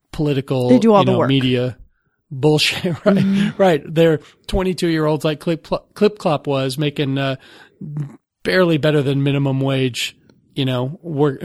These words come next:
Speaker 1: <laughs> working as a sound and camera person.
Speaker 2: So it is Kelly McBride Folklers.
Speaker 1: Oh,
Speaker 2: Folkers.
Speaker 1: yeah. She's on the Stens all the time.
Speaker 2: Yeah, and she says that there's a tens bar that they always go
Speaker 1: Hmm.
Speaker 2: to.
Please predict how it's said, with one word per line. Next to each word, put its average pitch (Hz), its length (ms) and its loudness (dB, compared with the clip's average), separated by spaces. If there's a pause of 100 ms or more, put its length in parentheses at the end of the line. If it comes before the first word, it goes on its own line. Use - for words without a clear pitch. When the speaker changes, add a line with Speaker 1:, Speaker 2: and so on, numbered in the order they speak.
(160)
Speaker 1:
<laughs> - 180 -2
working 156 400 -2
as 139 160 -2
a 143 60 -2
sound 135 360 -2
and 127 80 -6
camera 135 300 -4
person. 123 460 -8 (340)
Speaker 2:
So 220 400 0
it 233 140 0
is 208 160 2
Kelly 277 540 -2
McBride 214 840 -2 (180)
Folklers. - 920 -2 (560)
Speaker 1:
Oh, 240 420 4
Speaker 2:
Folkers. 135 80 -2
Speaker 1:
yeah. 196 520 0
She's 226 260 -4
on 214 180 4
the 196 80 2
Stens 170 380 -2
all 156 100 2
the 160 60 -2
time. 156 340 -4 (100)
Speaker 2:
Yeah, 254 180 4
and 202 120 2
she 226 240 0
says 208 300 0
that 202 180 0
there's 196 220 2
a 185 60 -2
tens 220 420 -2
bar 160 380 -6 (1160)
that 196 160 -2
they 196 120 2
always 180 280 4
go 185 140 2
Speaker 1:
Hmm. 165 40 0
Speaker 2:
to. 147 260 -6